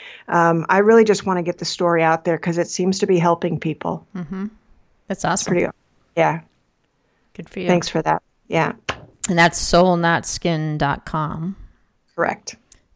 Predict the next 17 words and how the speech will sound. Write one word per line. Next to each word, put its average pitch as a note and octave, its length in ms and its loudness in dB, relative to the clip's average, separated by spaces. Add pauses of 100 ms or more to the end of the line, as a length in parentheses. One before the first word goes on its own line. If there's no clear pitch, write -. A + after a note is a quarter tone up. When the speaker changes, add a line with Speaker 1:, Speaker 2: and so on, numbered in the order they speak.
Speaker 2:
And D3 680 -4
you're E3 140 0
on D#3 180 -2
Instagram D3+ 840 -6
as D3 180 -6
well. D#3 380 -4 (520)
Speaker 1:
All A#3 360 8
that F#3+ 300 0
stuff. - 560 -8
Speaker 2:
At E3+ 240 -2
Soul D3 420 -4
Not D#3 260 -6
Skin D#3+ 560 -8 (200)
and D#3 420 -6
Speaker 1:
Mm-hmm. C#3 100 -8
Speaker 2:
on D#3 140 -8
Facebook. - 480 -8